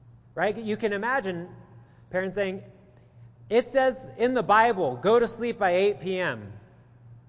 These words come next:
Not true.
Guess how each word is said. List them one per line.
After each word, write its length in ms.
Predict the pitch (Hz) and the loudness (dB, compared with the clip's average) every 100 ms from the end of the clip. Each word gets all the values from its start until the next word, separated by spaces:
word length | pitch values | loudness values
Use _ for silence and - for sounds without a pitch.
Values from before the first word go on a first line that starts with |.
| - _ _ - - - - - - - - - - - - - - - - - _ - - - - | -20 _ _ -20 -20 -20 -20 -20 -20 -20 -20 -20 -20 -20 -20 -20 -20 -20 -20 -20 _ -20 -20 -20 -14
Not 180 | 135 143 | -8 -8
true. 380 | - 311 139 | -6 -6 -6